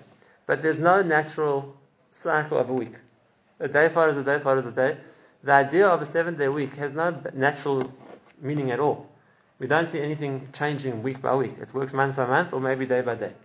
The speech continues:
So he asks the question. He says,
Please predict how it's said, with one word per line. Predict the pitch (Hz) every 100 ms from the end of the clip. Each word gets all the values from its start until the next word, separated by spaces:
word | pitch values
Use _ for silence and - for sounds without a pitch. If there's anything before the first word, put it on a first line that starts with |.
| _ _ _ _ _ _ _ _ _ -
So | 156
he | 160
asks | 202 202
the |
question. | 214 202 - - - _
He | 135
says, | 160 151 147